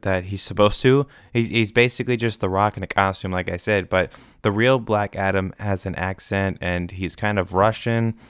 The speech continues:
but he just, like, sounds like The Rock. It's just The Rock talking normally, and it doesn't really work. I didn't like that at all, but I kind of gave it a pass because the writing was just so funny,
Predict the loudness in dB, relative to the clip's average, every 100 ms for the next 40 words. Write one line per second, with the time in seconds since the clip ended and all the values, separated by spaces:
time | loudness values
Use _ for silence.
0 | -20 _ 2 4 4 0 -6 -6 -4 -8
1 | -6 -2 -2 0 2 2 2 0 -2 0
2 | -2 -2 -6 -10 -8 -2 0 0 0 0
3 | 0 -2 -2 0 -2 0 0 0 -2 -2
4 | -2 0 2 0 -8 -20 -20 -8 2 4
5 | 4 2 -8 _ _ 2 4 4 2 2
6 | 2 2 2 2 2 4 2 -2 -8 _
7 | 0 4 4 0 _ _ _ -6 -2 0
8 | 0 2 2 2 0 2 2 2 -2 -4
9 | -4 -4 -6 -2 0 0 -2 -6 -8 -4
10 | 0 0 -2 -4 0 2 0 -2